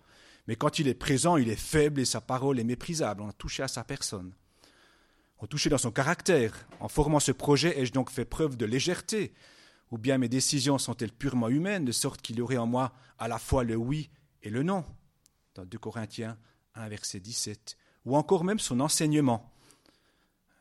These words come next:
Dans deux Corinthiens deux dix-sept, il nous est dit, « En effet,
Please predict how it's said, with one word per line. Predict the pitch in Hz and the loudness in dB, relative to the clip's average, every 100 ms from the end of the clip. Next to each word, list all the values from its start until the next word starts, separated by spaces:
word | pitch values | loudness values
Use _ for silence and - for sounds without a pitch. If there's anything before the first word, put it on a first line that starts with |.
| _ | _
Dans | 98 95 | -12 -8
deux | 110 | -6
Corinthiens | - 120 - 113 | -2 -2 -2 0
deux | 120 | 0
dix-sept, | 117 123 - 147 - | 0 0 0 0 -2
il | 113 | -4
nous | 113 | -2
est | 110 | -2
dit, « | 107 139 | -4 -6
En | 117 113 | -4 -2
effet, | 143 - 175 202 | -2 -2 -4 -4